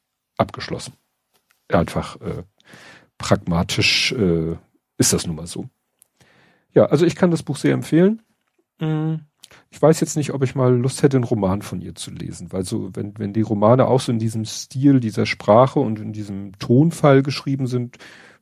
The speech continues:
stelle ich mir das, äh, sehr vergnüglich vor, einen Roman von ihr zu lesen. Aber ich hab noch genug zu lesen, deswegen soll es das zu diesem Buch auch erstmal gewesen sein. Jetzt lese ich,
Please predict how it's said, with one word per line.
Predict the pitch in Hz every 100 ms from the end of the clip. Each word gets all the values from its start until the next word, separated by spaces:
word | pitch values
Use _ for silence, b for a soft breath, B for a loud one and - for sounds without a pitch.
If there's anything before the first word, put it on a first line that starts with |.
| -
stelle | - - 131
ich | 147 156
mir |
das, | 147 143 - -
äh, | 147 143 147 143 135
sehr | 147
vergnüglich | - 131 123 117 110
vor, | - - - - 117 107
einen | 104
Roman | 104 95 90
von | 85 92
ihr | 90
zu | 87 -
lesen. | 80 78 80 - _ -
Aber | - 85 87
ich | -
hab | - -
noch | 90 - _ _ b b b b b b b b -
genug | 131 175 -
zu | -
lesen, | 151 151 151 147 147 135 B -
deswegen | 117 - 110
soll | 98 98 92
es | 92
das | - - -
zu | -
diesem | - 107 113
Buch | 95 -
auch | 98 -
erstmal | 87 - 82
gewesen | 78 90 131
sein. | 151 180 240 _ _ _ b b b b b b b b
Jetzt | - 110 160 -
lese | 160 160 156 147
ich, | 151 156 -